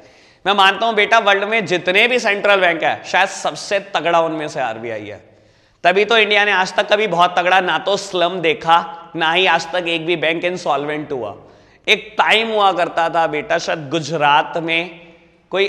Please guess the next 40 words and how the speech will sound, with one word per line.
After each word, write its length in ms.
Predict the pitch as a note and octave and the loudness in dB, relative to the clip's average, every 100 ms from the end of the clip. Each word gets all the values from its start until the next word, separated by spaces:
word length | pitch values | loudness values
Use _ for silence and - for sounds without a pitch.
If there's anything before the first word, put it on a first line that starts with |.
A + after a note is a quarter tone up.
| - | -2
अफवाह 380 | F3+ E3 E3+ F#3 | -6 0 4 4
फैल 280 | F3 D#3 C#3+ | 4 2 2
गई, 200 | D3+ D#3+ | -2 -2
कोई 200 | F3 F3 | -2 -2
र्यूमर 420 | D3+ D#3+ E3 F3+ | 0 -2 -2 -2
फैल 240 | F3 C#3 | -2 -4
गया 180 | C3+ D3 | 0 -2
कि 160 | D3+ F#3 | -2 -4
this 240 | E3 F#3+ - | 0 -2 0
particular 560 | F3+ D#3+ F3+ D#3+ E3+ E3+ | 2 2 0 -4 -2 0
commercial 520 | E3 D#3 D3+ D3+ D#3+ D3 | -2 0 -2 -4 -6 -4
bank 380 | C3+ D3+ D#3 - - _ _ _ _ - | -4 -6 -10 -20 -20 _ _ _ _ -4
is 140 | D#3+ | -2
going 280 | C#3 D#3 D3+ | 0 -2 -2
to 100 | D3 | -4
be 100 | D3 | -6
insolvent। 640 | D3+ C#3+ A#2 G2 D2 - - _ _ _ _ _ _ _ _ _ _ | -6 -8 -8 -10 -14 -20 -20 _ _ _ _ _ _ _ _ _ _
अब 120 | C#3+ | -4
अफवाह 380 | C#3 C#3+ D3+ D#3+ | -4 -2 4 6
फैल 240 | D3 D3 D3+ | 6 0 0
गई 180 | E3+ F3+ - - - _ _ - | -4 -10 -14 -20 -20 _ _ -10
कि 80 | D#3+ | -2
ये 180 | E3 | 0
बैंक 280 | E3+ D3+ D#3 | 2 2 2
ना 140 | F3 G3+ | 2 -2
दिवालिया 500 | D3 D#3+ D3 D3+ C#3+ | 0 2 2 2 0
हो 60 | |
गया, 100 | E3 | 0
इसके 200 | F3 F#3+ | -2 -4
पास 160 | E3 F3 | -4 -4
सिर्फ 220 | G3 F3 | -6 -4
कर्जा 320 | D#3 D3+ D#3+ | -6 -2 -2
कर्जा 260 | C#3 C3 C3 | -2 -4 -4
है, 40 | |
इसके 140 | D#3 F3 | -4 -6
पास 100 | E3+ | -6
कुछ 180 | E3+ - | -8 -10
पैसे 260 | A#2+ B2+ | -12 -12
नहीं 140 | G2 | -16
है। 80 | G#2 | -18